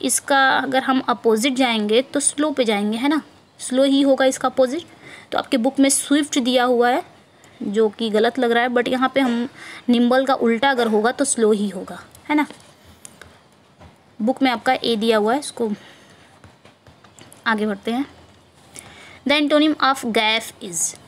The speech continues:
gaffe की हमको antonym बताना है। पहले जान लेते हैं Gaff मतलब होता क्या है। Gaff मतलब होता है भूल चूक। भूल चूक यानी कि क्या होता है? Lapse। इसको English में अगर बोलेंगे lapse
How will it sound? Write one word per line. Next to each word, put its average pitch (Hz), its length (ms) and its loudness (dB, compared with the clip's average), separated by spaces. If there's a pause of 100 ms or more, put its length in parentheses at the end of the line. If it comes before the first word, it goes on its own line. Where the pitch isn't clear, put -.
gaffe 240 360 0
की 302 160 -2
हमको 247 240 2
antonym 226 460 0
बताना 233 320 0
है। 247 80 0
पहले 226 240 0
जान 233 160 2
लेते 240 220 0
हैं 247 140 0
Gaff 208 240 0
मतलब 220 240 -2
होता 208 260 -2
क्या 226 180 -2
है। 233 80 0
Gaff 240 240 0
मतलब 240 240 0
होता 214 220 0
है 233 160 -2
भूल 220 500 0
चूक। 202 380 -8 (2000)
भूल 262 280 4
चूक 277 240 0 (180)
यानी 220 240 0
कि 277 160 0
क्या 226 140 0
होता 208 200 0
है? 262 160 0 (400)
Lapse। 220 640 -2 (380)
इसको - 180 -2
English 240 300 0
में 262 80 2
अगर 220 140 0
बोलेंगे 208 540 0 (320)
lapse 214 600 -4